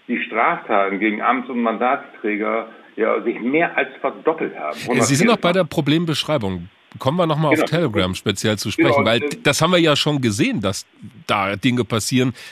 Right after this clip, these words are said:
Speaker 2: die, glaube ich, keiner möchte. Aber wie können Sie da vorgehen?
Speaker 1: Das heißt, erstens, wir sammeln auch alle Löschanregungen, alle Bestandsdatenanfragen, die wir selber tun, auch, äh, die aus den Ländern kommen,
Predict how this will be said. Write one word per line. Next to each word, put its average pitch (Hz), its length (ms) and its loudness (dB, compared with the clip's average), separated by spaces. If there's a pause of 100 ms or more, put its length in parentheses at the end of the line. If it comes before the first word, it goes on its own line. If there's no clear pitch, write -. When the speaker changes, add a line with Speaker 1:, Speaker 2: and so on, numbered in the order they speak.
(180)
Speaker 2:
die, 113 80 2
glaube 104 200 2
ich, 101 120 -4
keiner 151 300 -2
möchte. 104 420 0 (340)
Aber 117 200 2
wie 120 60 0
können 151 180 0
Sie 143 120 0
da 110 100 4
vorgehen? 113 480 -4 (260)
Speaker 1:
Das 151 160 -6
heißt, 147 320 -2
erstens, 151 540 -4 (140)
wir 127 440 0
sammeln 175 640 -2 (140)
auch 120 360 -2
alle 165 560 2
Löschanregungen, 147 920 -2
alle 185 160 2
Bestandsdatenanfragen, 131 1120 -2
die 101 120 -4
wir 101 140 4
selber 131 360 0
tun, 156 280 -6
auch, 123 300 0
äh, 113 220 2 (100)
die 127 80 -2
aus 110 120 -4
den 98 160 -2
Ländern 147 420 0
kommen, 196 500 -4